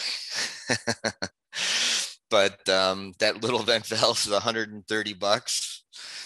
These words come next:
Then we got the isolation valve, that butterfly valve, that's three hundred. You don't have to use a butterfly valve. They make several different types of valves. You, there's, I'm sure there's a one that costs a little bit less out there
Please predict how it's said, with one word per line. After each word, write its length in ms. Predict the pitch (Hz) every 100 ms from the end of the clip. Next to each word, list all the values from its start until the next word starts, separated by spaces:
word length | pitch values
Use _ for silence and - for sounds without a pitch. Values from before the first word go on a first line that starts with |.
| -
Then 140 | 101
we 80 | 101
got 220 | 104 101
the 80 | -
isolation 600 | 101 107 104 107 110 107
valve, 280 | 104 107 98
that 180 | 95 92
butterfly 540 | 101 104 - 110 110
valve, 440 | 110 113 113 113 -
that's 300 | 92 95 -
three 260 | - 101 107
hundred. 500 | 110 113 123 127 -
You 200 | 87 113
don't 340 | 101 113 107 -
have 440 | 101 98 104 -
to 100 | 135
use 320 | 127 123 131
a 80 | 131
butterfly 560 | 127 131 131 - 131 135
valve. 340 | 135 135 135
They 100 | 98
make 300 | 95 101 -
several 440 | - 101 101 107 98
different 440 | 101 - 107 104
types 300 | 110 113 -
of 100 | 113
valves. 380 | 117 117 123 98
You, 80 | 85 _ _ _ _ _ _ _ -
there's, 240 | 85 - -
I'm 100 | 87
sure 180 | 95
there's 220 | 95 101 95
a 120 | 92
one 200 | 92 92
that 140 | 92
costs 280 | - 92 -
a 60 | 90
little 180 | 95
bit 160 | 98 101
less 300 | 104 107 -
out 200 | 110 107
there 300 | 113 117